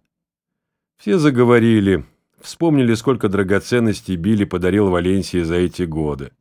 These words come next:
"Ну, знаете", сказала Мэгги Уайт, "у неё есть огромный бриллиант, только в кино такие и увидишь". Она говорила о бриллианте, который Билли привёз с войны.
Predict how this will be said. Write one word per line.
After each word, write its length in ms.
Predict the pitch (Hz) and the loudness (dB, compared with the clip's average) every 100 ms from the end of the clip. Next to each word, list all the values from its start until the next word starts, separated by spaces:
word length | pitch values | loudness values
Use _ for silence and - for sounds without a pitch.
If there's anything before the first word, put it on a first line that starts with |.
| _ _ _ _ - _ | _ _ _ _ -20 _
"Ну, 260 | 233 277 254 | -2 -2 0
знаете", 460 | 127 123 110 101 | 2 2 2 0
сказала 480 | 104 - 104 107 104 | -4 -2 0 2 2
Мэгги 320 | 104 104 90 | 2 0 0
Уайт, 480 | 98 95 87 85 - _ _ _ - | 0 2 0 -2 -8 _ _ _ -6
"у 100 | 185 | 0
неё 260 | 196 202 | 2 2
есть 340 | 196 190 165 175 | 2 0 0 -2
огромный 460 | 170 175 175 175 | 0 0 2 0
бриллиант, 680 | 160 156 151 135 185 180 - _ _ | 2 2 2 2 2 0 -8 _ _
только 360 | 170 165 165 139 | -4 -2 -2 -4
в 80 | |
кино 280 | - 156 151 | 0 2 2
такие 460 | 160 160 156 160 165 | 2 -2 -2 -2 -2
и 160 | 160 | 0
увидишь". 680 | 143 135 127 202 120 - - _ _ _ _ _ - | 2 2 0 -4 -6 -10 -18 _ _ _ _ _ -8
Она 240 | 139 139 | -2 0
говорила 480 | 127 131 131 127 117 | 2 2 4 2 2
о 40 | |
бриллианте, 640 | 107 104 107 120 139 117 95 | 2 0 2 2 0 -2 -2
который 380 | 98 92 98 95 | -2 -2 0 0
Билли 280 | 87 98 | 0 0
привёз 420 | 95 95 98 92 82 | 0 0 0 -2 -4
с 160 | - | -8
войны. 560 | 85 90 92 87 67 | -2 0 0 -2 -6